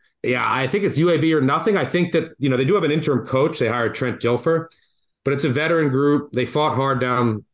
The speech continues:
the stretch to get to bowl eligibility. So, yeah, I'm leaning U A B here. Pools, I would go all U A B if you just need to pick a straight-up winner. Maybe a nice money line parlay piece, but maybe you'll make a case for the Red Hawks here. What do you say?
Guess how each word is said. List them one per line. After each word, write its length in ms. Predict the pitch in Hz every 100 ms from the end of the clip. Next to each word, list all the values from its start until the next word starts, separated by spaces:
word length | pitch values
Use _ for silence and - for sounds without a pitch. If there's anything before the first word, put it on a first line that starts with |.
| _
the 60 | 120
stretch 320 | - 123 -
to 60 | 101
get 160 | 117
to 40 | 123
bowl 260 | 113 127
eligibility. 800 | 127 135 131 131 139 139 139 139 - _ _ - 98
So, 400 | - 131 123 117
yeah, 180 | 120
I'm 240 | 117 123 147
leaning 300 | 170 180 156
U 140 | 143
A 120 | 135
B 240 | 120 120 117
here. 500 | 113 120 117 113 - _
Pools, 480 | - 139 139 135 123
I 80 | 120
would 140 | 113
go 160 | 117 117
all 200 | 117 113
U 140 | 110
A 100 | 113
B 240 | 107 110 107
if 140 | 101
you 60 | 107
just 180 | 104
need 100 | 117
to 60 | 104
pick 180 | - 107
a 40 |
straight-up 340 | 98 113 107 -
winner. 260 | 104 101 - _ _
Maybe 320 | 107 117 117
a 40 | 113
nice 320 | 110 110 107
money 200 | 107 107
line 200 | 104 98
parlay 360 | 98 98 104 101
piece, 360 | - 98 98
but 280 | - 98 95 - _ _ _
maybe 460 | 110 107 104 107 107
you'll 120 | 104
make 160 | 104
a 60 | 98
case 320 | - 107 104
for 260 | - 101 95
the 80 | 98
Red 180 | 104 101
Hawks 260 | 95 -
here. 120 | 95
What 80 | 90
do 60 | 95
you 60 |
say? 320 | 87 - 92